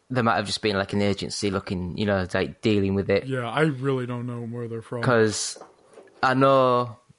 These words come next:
Speaker 1: some of the ones that, that come out of, like, China, some of the really dodgy ones,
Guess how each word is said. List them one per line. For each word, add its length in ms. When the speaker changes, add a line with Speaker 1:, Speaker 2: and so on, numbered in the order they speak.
Speaker 1:
some 220
of 100
the 100
ones 420
that, 260
that 140
come 160
out 140
of, 140
like, 300
China, 420
some 160
of 80
the 80
really 320
dodgy 380
ones, 500